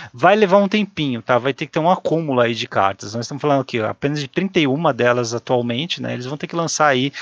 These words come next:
é, dez, é, vinte, trinta vezes essa quantidade aí pra poder ter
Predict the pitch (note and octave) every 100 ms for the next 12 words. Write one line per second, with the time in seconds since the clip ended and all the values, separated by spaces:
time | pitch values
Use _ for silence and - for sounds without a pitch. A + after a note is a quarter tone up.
0 | - - B2+ C3 A#2+ A2+ - - D3 C#3
1 | D#3 C#3+ B2+ A#2 A2 A2 A2+ G2+ G#2 G#2
2 | G#2+ G#2+ - A2+ B2+ A#2 B2 D#3 - -
3 | D3 D#3+ C#3+ A#2+ B2+ A2+ A#2 A#2 - -
4 | A#2+ A#2+ A2+ A#2 A2 A2 - A#2+ B2 A#2
5 | - A2+